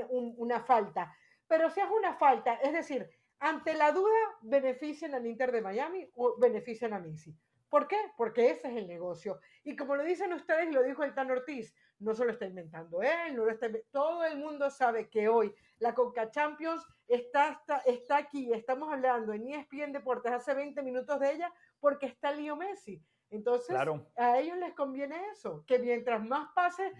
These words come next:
Speaker 1: Leo Messi, más pase el Inter de Miami, más va a ser la exposición de la M L S.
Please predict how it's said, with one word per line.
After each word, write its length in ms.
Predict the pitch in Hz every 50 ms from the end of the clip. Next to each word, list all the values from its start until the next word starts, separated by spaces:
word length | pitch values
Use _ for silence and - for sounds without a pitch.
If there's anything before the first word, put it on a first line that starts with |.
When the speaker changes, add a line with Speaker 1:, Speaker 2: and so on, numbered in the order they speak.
| - - _
Speaker 1:
Leo 280 | - 277 302 330 359 359
Messi, 560 | 359 370 359 330 269 - - 233 214 196 190
más 200 | 196 233 254 254 -
pase 300 | - 302 302 302 302 339
el 80 | 339 330
Inter 260 | 330 311 311 339 320
de 100 | 320 339
Miami, 460 | 330 349 349 339 311 294 294 311 311 269 254
más 260 | 247 247 247 247 277
va 120 | 277 277
a 40 | 277
ser 280 | - - 269 302 359 - - _ _ _ -
la 80 | 269
exposición 580 | 254 254 - 254 247 247 240 220 - - 226 214
de 100 | 220 254
la 140 | 254 226 190
M 140 | 185 180 170
L 180 | 165 214 269 330
S. 220 | 339 _ - 156